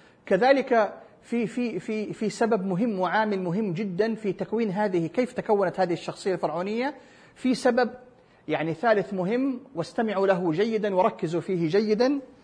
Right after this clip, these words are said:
وهو وجود أو بسبب فساد الأغلبية المستفيدة. فساد الأغلبية المستفيدة.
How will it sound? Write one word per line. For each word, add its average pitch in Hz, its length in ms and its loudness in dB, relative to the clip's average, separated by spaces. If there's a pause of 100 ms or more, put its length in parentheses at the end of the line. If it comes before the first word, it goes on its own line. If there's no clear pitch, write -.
(280)
وهو 247 520 6 (1700)
وجود 180 540 0 (760)
أو 208 160 8
بسبب 247 460 0 (880)
فساد 240 560 2 (580)
الأغلبية 190 920 0 (240)
المستفيدة. 160 760 -6 (1160)
فساد 202 500 0 (580)
الأغلبية 175 800 -2 (420)
المستفيدة. 170 800 -2